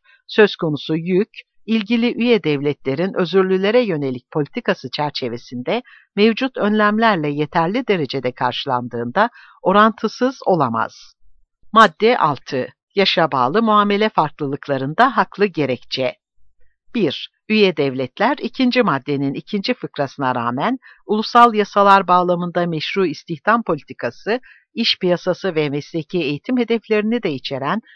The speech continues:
meşru bir amaçla nesnel ve makul bir gerekçelendirme yapılması söz konusu ise ve bu amacın gerçekleştirilmesi için kullanılan araçlar uygun ve gerekli ise,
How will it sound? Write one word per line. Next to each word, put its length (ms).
meşru 420
bir 220
amaçla 560
nesnel 560
ve 120
makul 480
bir 140
gerekçelendirme 960
yapılması 540
söz 240
konusu 360
ise 400
ve 180
bu 140
amacın 460
gerçekleştirilmesi 1120
için 300
kullanılan 580
araçlar 640
uygun 440
ve 120
gerekli 480
ise, 440